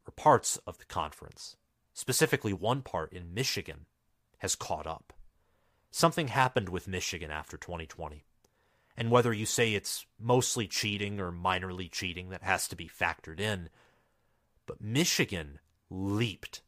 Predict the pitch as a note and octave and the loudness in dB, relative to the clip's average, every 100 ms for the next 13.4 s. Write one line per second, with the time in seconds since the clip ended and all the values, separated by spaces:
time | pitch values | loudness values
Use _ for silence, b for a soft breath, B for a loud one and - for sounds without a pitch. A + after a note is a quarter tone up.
0 | _ _ _ G#2 A2+ F#2 - - D2 - | _ _ _ 0 2 0 -2 -10 -8 -8
1 | D#2 D2+ - G2+ F#2+ A2 G2 F2+ - F2+ | -8 -12 -14 -12 -2 -2 0 -4 -6 -6
2 | - - E2 D2+ D#2 - b b b - | -6 -4 -4 -4 -12 -18 b b b 0
3 | B2+ F#3 - - G2 F2 F2 F2 D#2+ - | 4 6 4 2 0 2 2 2 -4 2
4 | G#2+ A#2+ F#2+ - - D2+ D2+ - D#2+ D#2 | 4 4 2 -2 -4 -8 -6 -8 -8 -14
5 | - G#2+ G2+ - A#2+ B2 G#2 G#2+ A2 - | -10 -4 -2 2 2 0 -2 -2 -2 -6
6 | - A2 G#2+ - G2+ - G#2 G2+ G2 G2 | -6 -4 -4 -6 -8 -6 -2 -2 -2 -4
7 | F2+ - F#2 F#2 F2 D#2 G2+ F#2+ E2+ E2+ | -4 -4 -4 -6 -8 -8 -8 -6 -6 -6
8 | - D#2 F2 D#2+ D#2 G#2 F2 D2+ b b | -8 -6 -6 -8 -10 -10 -10 -14 b b
9 | b b b b - D#3 D3+ F3 D3+ A#2 | b b b b 2 6 6 8 6 6
10 | G#2 F#2+ A#2+ C#3 B2 F#2 D#2+ - G#2 G2 | 0 2 6 6 4 -2 -4 2 2 2
11 | - G2+ G#2+ G#2+ F2 F2+ F2 G2 F2+ G#2 | 2 4 4 2 -2 0 -2 -2 -6 -6
12 | A#2 G#2+ G2+ F#2+ G#2+ G#2 G#2+ G#2 G2+ F#2+ | -6 -6 -4 -2 -2 0 2 2 2 0
13 | B2+ - D2 | -2 -4 -14